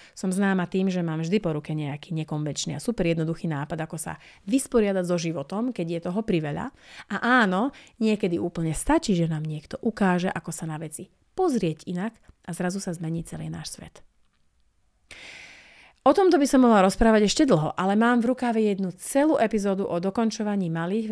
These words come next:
vecí, ktorá vás určite pobaví a rozosmeje, takže si ju nenechajte ujsť. A preto sledujte podcast Život plný chuti,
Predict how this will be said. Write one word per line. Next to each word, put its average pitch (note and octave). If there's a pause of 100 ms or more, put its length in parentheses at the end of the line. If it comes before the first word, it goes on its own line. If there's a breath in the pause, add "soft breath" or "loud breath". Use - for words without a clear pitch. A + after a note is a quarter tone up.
(100)
vecí, D#3
ktorá -
vás F3
určite F#3+
pobaví D#3 (100)
a D#3+
rozosmeje, D#3
takže E3+
si -
ju E3
nenechajte E3
ujsť. D3 (520 loud breath)
A F#3 (1400)
preto G3
sledujte E3+
podcast -
Život G3+
plný D4+
chuti, G4+